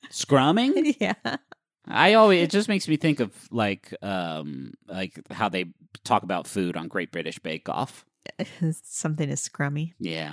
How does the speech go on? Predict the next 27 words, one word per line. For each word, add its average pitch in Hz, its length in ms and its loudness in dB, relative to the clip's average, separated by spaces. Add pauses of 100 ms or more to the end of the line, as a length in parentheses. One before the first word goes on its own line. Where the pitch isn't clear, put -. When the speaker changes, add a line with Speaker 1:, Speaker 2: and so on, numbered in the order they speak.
Speaker 2:
Mm-hmm. 143 320 -4
Speaker 1:
That 131 140 6
makes 110 180 2
me 90 60 -2
uncomfortable, 78 500 -8
actually. 76 460 -14 (320)
What 170 100 8
do 220 60 8
you 277 160 8
got? 80 300 2 (380)
Speaker 2:
This 226 200 0
next 247 340 0
message 214 480 2
is 170 260 4
for - 200 2
Adam 170 240 4
Suchuk, 196 640 0 (140)
and 151 580 0
it 160 140 0
is 160 180 0
from 226 640 2 (140)
Melissa 220 680 2
Walashik. 339 580 0 (680)
"Happy 330 480 2 (100)
ten-year 233 720 4
anniversary, 190 920 2
Adam. 147 460 -2